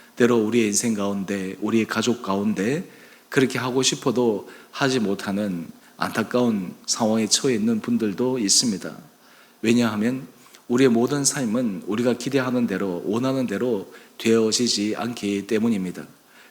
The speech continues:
그럼에도 불구하고 하나님께서 허락하신다면, 하나님께서 기회를 주신다면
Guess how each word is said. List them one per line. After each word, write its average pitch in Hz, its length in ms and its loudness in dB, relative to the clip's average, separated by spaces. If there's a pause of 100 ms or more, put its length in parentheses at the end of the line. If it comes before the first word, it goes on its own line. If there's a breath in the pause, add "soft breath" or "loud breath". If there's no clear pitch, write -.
(120)
그럼에도 120 400 4
불구하고 143 800 0 (240 loud breath)
하나님께서 131 520 0
허락하신다면, 117 920 -2 (500)
하나님께서 110 1000 2
기회를 104 280 0
주신다면 104 720 -2